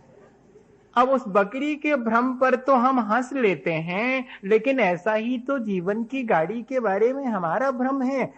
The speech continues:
ऐसा लगता है जैसे हमारा परिवार, हमारा राष्ट्र, हमारा समाज, हम सब, हमारे बिना तो कुछ चलेगा ही नहीं।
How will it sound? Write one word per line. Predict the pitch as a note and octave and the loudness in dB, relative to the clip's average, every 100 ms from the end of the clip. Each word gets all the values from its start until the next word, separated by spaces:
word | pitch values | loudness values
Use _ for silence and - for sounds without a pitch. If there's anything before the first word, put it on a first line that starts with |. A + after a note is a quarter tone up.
| - | -4
ऐसा | G#3+ A3 G3+ | -4 0 -2
लगता | D#3+ F3 - F3 | -2 -4 -4 -4
है | D#3 G#3+ B3+ | -2 -2 -2
जैसे | G#3+ F#3+ - | 0 -2 -2
हमारा | G3+ E3+ F3+ F#3 | -4 -4 -6 -8
परिवार, | F#3 G#3 F#3 D3+ D#3 F#3+ | -4 -4 -2 -2 -2 -2
हमारा | G#3+ D#3+ D#3 E3+ | -4 -6 -4 -4
राष्ट्र, | F3 F3+ F#3+ A3+ - | -2 0 -2 -6 -8
हमारा | G3 D3+ F3 | -6 -4 -6
समाज, | F#3 G3+ E3+ E3 A3+ A#3 - - - - - | -4 -2 0 0 0 -4 -12 -20 -20 -12 -2
हम | A3+ B3 B3+ G#3 | 2 2 0 -4
सब, | - D#4 D#4+ | 2 6 6
हमारे | B3+ A#3 C4 D4+ | 4 2 2 0
बिना | D4+ D#4 | 0 -2
तो | D#4 | -2
कुछ | D#4 D#4+ - | -4 -6 0
चलेगा | B3+ C4 D4 D4+ | 0 2 0 0
ही | C#4 | 0
नहीं। | A#3 C4 A#3 | 0 0 0